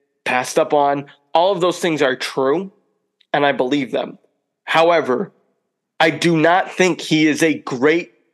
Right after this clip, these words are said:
coach in terms of winning. He is just not.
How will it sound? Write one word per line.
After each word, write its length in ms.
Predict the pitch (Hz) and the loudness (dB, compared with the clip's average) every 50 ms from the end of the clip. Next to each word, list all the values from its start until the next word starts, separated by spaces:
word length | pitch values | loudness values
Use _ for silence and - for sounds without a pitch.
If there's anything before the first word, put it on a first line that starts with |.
| _ | _
coach 420 | - - 185 170 170 165 - - - | -4 0 0 0 0 -2 -4 -6 -4
in 220 | - 160 143 135 | -2 -2 -2 -2
terms 360 | - - 160 165 165 151 135 | -2 0 0 0 0 0 0
of 140 | 151 151 120 | 0 0 0
winning. 380 | 120 131 151 180 190 143 113 98 | 0 0 0 0 0 -2 -4 -6
He 220 | - - 156 160 | -4 -2 0 0
is 120 | 156 131 - | 0 0 0
just 280 | 160 170 - - 156 | -2 -2 -4 -4 -4
not. 420 | 151 143 147 170 156 - - - | -2 0 0 0 0 -2 -6 -10